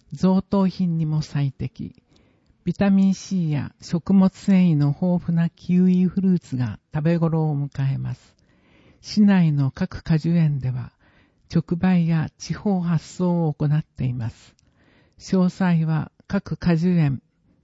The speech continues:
に直接お問い合わせください。果樹園名、所在地、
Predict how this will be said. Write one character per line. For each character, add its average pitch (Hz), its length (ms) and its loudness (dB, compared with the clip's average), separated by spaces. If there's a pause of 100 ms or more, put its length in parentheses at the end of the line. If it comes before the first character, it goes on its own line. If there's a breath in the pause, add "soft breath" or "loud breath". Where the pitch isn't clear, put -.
に 196 220 0 (100)
直 175 140 -4
接 - 340 -4
お 151 120 0
問 165 220 0
い 165 80 0
合 156 60 0
わ 151 120 -2
せ - 120 -8
く 147 140 -10
だ 135 160 -4
さ - 220 -8
い。 131 100 -8 (1040)
果 175 160 -2
樹 185 140 0
園 185 320 4
名、 139 280 -2 (240)
所 165 240 -4
在 175 300 0
地、 - 420 -12